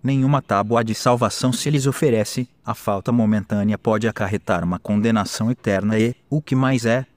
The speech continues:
qualquer benefício que porventura hajam feito, de nada lhes valerá.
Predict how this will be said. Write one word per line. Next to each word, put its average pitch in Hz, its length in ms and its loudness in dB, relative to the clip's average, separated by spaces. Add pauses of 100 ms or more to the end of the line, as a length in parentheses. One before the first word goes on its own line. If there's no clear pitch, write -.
qualquer 147 400 0
benefício 123 580 0
que - 120 -8
porventura 113 760 0
hajam 101 220 0
feito, - 440 -4 (200)
de 117 120 -6
nada 107 360 2
lhes 95 160 -2
valerá. 98 520 -2